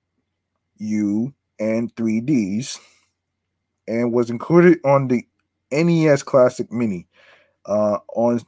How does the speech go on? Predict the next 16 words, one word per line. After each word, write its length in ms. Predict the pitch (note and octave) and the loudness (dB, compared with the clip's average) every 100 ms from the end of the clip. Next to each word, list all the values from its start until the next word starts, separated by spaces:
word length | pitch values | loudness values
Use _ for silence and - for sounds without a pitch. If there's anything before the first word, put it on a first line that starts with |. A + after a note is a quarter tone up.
| _ | _
September 480 | - A#2+ - D3+ D3 | -16 -14 -4 -2 -2
twenty, 380 | C#3+ - C#3 C3+ _ | -6 -6 -8 -8 _
September 460 | - - - C3 B2+ | -10 -10 -6 -4 -2
nineteenth, 420 | A#2+ A#2 - A#2 | -2 -4 -6 -10
twenty 300 | - A#2 A2 | -6 -4 -4
eighteen, 360 | G#2 C#3+ D3 B2 | -6 -6 -6 -4
it 60 | |
was 200 | A#2+ A#2 | -2 -2
re-released 680 | G#2 B2 C#3 A#2+ A#2+ A2+ - _ _ _ _ _ _ _ - | -4 -4 -2 0 0 -2 -6 _ _ _ _ _ _ _ -2
on 220 | A#2 A2+ | -2 0
the 60 | |
Nintendo 460 | G#2+ G#2+ - B2+ A2 | -4 -8 -8 -6 -6
Switch 320 | - C3 B2+ - | -6 -4 -4 -2
Online 520 | A#2 A2 A#2 C3+ C#3 | -2 0 0 2 0
service 540 | - A#2 G#2+ G#2+ G#2+ - | -2 -2 0 -2 -8 -8
with 200 | A2 | -8